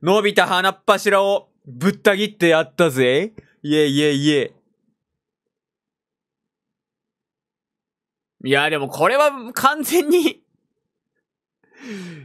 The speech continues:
一輝くんじゃないと無理だな。あそこまで完全に見えない相手と戦うのは。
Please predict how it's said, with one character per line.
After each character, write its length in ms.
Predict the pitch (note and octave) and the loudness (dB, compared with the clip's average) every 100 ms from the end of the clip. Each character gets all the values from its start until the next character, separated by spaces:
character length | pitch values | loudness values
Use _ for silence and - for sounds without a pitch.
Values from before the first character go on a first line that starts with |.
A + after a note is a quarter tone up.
| _ | _
一 200 | - B3 | -6 -4
輝 140 | - A3+ | -4 0
く 140 | F#3+ | 0
ん 40 | D#3 | 2
じ 80 | |
ゃ 40 | D#3 | 2
な 80 | C#3+ | 2
い 80 | |
と 80 | C3 | 0
無 160 | D3 A3+ | 0 2
理 80 | G3+ | 2
だ 100 | D3+ | 0
な。 760 | C#3 C3+ C3 B2+ B2+ B2 B2 C#3+ | 0 0 0 0 -2 -2 -4 -4
あ 40 | |
そ 100 | D3 | -4
こ 80 | F3 | -2
ま 140 | F3+ | 0
で 60 | D#3+ | 0
完 220 | E3+ E3+ | -2 -4
全 100 | D#3+ | -2
に 80 | E3 | -4
見 100 | D#3 | -2
え 140 | D#3+ E3 | -2 0
な 120 | D3+ | 0
い 40 | |
相 160 | C#3 C3+ | 0 -2
手 80 | C#3 | -2
と 80 | |
戦 380 | C3 A#2+ B2+ B2+ | -2 -2 0 0
う 40 | B2+ | 0
の 120 | A2 | -2
は。 260 | G2+ F2 | -4 -6